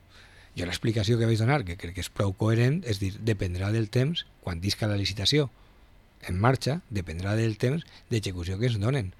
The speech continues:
No és el mateix que ens donen dos setmanes de, de període d'execució, que jo, en eixe cas, intentaré fer-ho lo més, eh, ràpidament possible per tal de, eixes dos setmanes, reubicar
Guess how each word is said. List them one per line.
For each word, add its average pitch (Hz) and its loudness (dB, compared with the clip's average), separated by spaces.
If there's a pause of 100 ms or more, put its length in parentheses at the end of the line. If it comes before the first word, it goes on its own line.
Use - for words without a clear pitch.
(360)
No 113 2
és 101 2
el 101 2
mateix 107 2
que - -4
ens 90 -4
donen 98 0
dos 104 0
setmanes 113 2
de, 90 -4 (160)
de 98 -6
període 90 -6
d'execució, 120 2 (380)
que 82 -6
jo, 113 0
en 87 -6
eixe 95 -2
cas, 123 0 (400)
intentaré 104 0 (500)
fer-ho 113 2
lo 90 -4
més, 95 -4 (200)
eh, 110 0
ràpidament 110 0
possible 113 0
per 92 -6
tal 123 0 (400)
de, 117 2 (340)
eixes 110 0
dos 107 0
setmanes, 113 2
reubicar 98 0